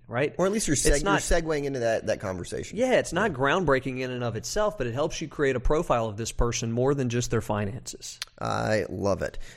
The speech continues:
Speaker 2: Okay, so another idea here in terms of building relationships with clients who are remote,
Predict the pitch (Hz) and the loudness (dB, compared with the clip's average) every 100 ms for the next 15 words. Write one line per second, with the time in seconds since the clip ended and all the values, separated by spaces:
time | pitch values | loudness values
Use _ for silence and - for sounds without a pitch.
0 | - 156 147 85 - 147 131 143 165 175 | -4 0 0 2 4 4 2 2 2 2
1 | 131 139 117 131 127 120 127 117 110 131 | 2 0 2 4 4 6 4 4 4 2
2 | 110 110 101 117 117 113 104 107 110 101 | 2 2 4 4 4 0 2 0 -2 -6
3 | 107 - 104 - 104 104 101 110 104 101 | -6 -8 -10 -4 -2 -2 -4 -2 0 2
4 | 98 101 98 98 | 0 0 0 0